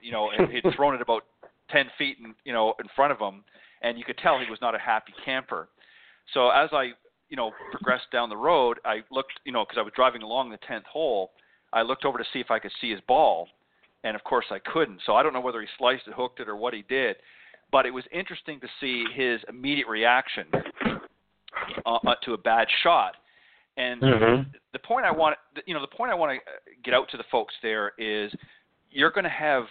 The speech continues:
Speaker 1: some bad shots out there. And, and certainly sometimes your initial reaction might be to thump that club down. But as you just pointed out with your father, you know, there, there's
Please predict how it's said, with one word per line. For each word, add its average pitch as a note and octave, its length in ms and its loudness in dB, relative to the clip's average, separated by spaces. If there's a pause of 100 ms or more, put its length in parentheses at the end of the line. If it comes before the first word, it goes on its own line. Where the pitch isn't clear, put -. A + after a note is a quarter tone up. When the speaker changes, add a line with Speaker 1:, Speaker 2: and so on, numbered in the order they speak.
(260)
Speaker 1:
some A#2 120 -8
bad A2 280 6 (100)
shots G#2+ 340 4
out G2 220 -2
there. F2+ 300 -4 (380)
And, A#2 280 6
and A#2 160 -4 (100)
certainly D#3 380 2
sometimes C#3 460 2
your B2 100 -4
initial B2+ 320 -6
reaction B2 640 0 (100)
might B2 200 -6 (140)
be B2+ 100 -8
to A#2 180 -6
thump C3 200 -8
that A#2 180 -6
club A#2 320 -6
down. B2 360 -2 (600)
But B2+ 160 4
as B2 160 0
you D#3+ 80 -10
just D#3+ 220 -12
pointed C3 220 -4
out B2+ 120 -4
with A#2+ 80 -18
your A#2 180 -10
father, C3 380 2
you A#2+ 100 -10
know, A#2 160 -4
there, A#2+ 160 -6 (160)
there's B2 240 -2